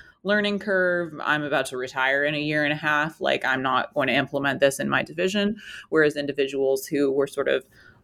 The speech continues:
looking at, um, their potential channels for promotion in the next five or ten years, you know, being conversant in data analytics and, and using data effectively in your division can sort of be an effective,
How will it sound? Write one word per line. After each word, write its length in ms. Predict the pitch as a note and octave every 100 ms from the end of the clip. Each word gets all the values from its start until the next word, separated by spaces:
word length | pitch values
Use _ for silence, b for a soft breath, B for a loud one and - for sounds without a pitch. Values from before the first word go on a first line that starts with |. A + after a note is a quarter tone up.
| -
looking 560 | D#3 D3+ D#3 C#3+ D3+ -
at, 380 | C#3 C3+ C3+ - -
um, 640 | C3+ C3 C3 B2 B2 A2 - - D#3+
their 340 | D3+ C#3 C3+
potential 460 | - F#3 D#3 C#3+ C#3
channels 400 | - C#3 C#3 C#3
for 140 | -
promotion 640 | C3+ D3+ D3 E3+ G#3+ G#3
in 100 | G#3
the 80 | G3+
next 280 | G3+ G3 -
five 260 | - F3 E3+
or 60 |
ten 280 | F3+ F#3+ F3
years, 380 | E3+ F3 F3+ F3+
you 60 |
know, 100 | C#3+
being 260 | C#3+ D3 D3+
conversant 640 | D#3 D3+ C3+ C#3 - D#3
in 140 | - D3
data 220 | C3+ C3+
analytics 640 | B2+ C3 C3 D#3 A3 A3+
and, 180 | C#3+ C3+
and 160 | - C#3
using 300 | C#3+ D3 D3+
data 260 | C#3 C3+
effectively 560 | - - - - E3 F3
in 100 | E3
your 120 | C#3+
division 420 | C3+ C3+ C#3 F#3
can 100 | F#3
sort 160 | D3 C#3
of 140 | C3+
be 100 | -
an 80 | C3+
effective, 480 | C#3 - D3 D3 C3+